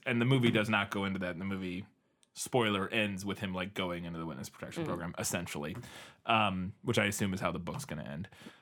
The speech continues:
Speaker 1: Uh, but yeah, I, I don't know the other details, but yeah, he, he was out of the witness protection program and then died of, like, a heart attack or something, and, or cancer or
Speaker 2: Yeah.
Speaker 1: something in, like, twenty twelve.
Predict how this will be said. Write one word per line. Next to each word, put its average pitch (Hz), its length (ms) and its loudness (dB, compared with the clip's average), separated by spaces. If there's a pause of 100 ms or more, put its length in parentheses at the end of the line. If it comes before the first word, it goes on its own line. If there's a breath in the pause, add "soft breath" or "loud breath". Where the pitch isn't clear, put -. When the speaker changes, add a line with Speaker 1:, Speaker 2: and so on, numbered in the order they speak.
(120)
Speaker 1:
Uh, 98 140 4
but 139 180 6
yeah, 110 160 4
I, 120 300 4 (260)
I 147 60 8
don't 135 200 4
know 110 180 4
the 104 100 6
other 101 240 4
details, 98 480 2
but 110 140 0
yeah, 92 140 4
he, 107 220 4 (120)
he 151 100 10
was 160 160 8
out 139 240 8
of 131 80 6
the 135 80 8
witness 117 220 2
protection 113 320 0
program 104 420 2
and 101 140 0
then 98 160 0
died 92 280 2
of, 92 140 -6
like, 85 140 -6
a - 40 -6
heart 78 200 -6
attack - 300 -10 (120)
or - 60 -14 (120)
something, - 380 -10
and, 78 300 -10
or 92 100 -2
cancer 80 380 -6
or 78 80 -6
Speaker 2:
Yeah. 82 80 -2
Speaker 1:
something 82 240 -6
in, 85 100 -6
like, 82 140 -6
twenty 71 200 -10
twelve. - 280 -8